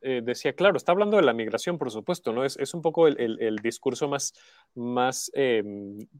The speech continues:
eh, tangible que tenemos, ¿no? Más evidente que tenemos de, de la obra, pero rascándolo un poquito, yéndonos hacia otras, hacia otras capas, ¿no? Lo decías ahorita también,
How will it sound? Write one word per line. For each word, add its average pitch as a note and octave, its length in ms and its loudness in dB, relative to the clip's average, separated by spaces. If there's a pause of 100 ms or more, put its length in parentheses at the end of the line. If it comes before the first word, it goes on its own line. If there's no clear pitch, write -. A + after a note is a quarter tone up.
eh, G2+ 420 -6
tangible B2 680 2
que A#2 120 -4
tenemos, B2+ 580 -2
¿no? C3 100 -4
Más C3+ 200 -4
evidente B2+ 420 0
que A2 60 -4
tenemos A#2 360 -4
de, G#2+ 220 -2
de A2 180 -2
la G#2+ 160 2
obra, C#3 240 6
pero B2 220 6 (260)
rascándolo E3+ 580 6
un F#3+ 60 4
poquito, E3 400 2
yéndonos D#3 480 0
hacia A#2 240 2
otras, B2+ 520 2
hacia A#2 220 0
otras B2 280 -2
capas, B2 420 0
¿no? C#3 220 -2
Lo A2+ 160 2
decías A2 320 -2
ahorita A#2+ 240 -2
también, G#2+ 360 -4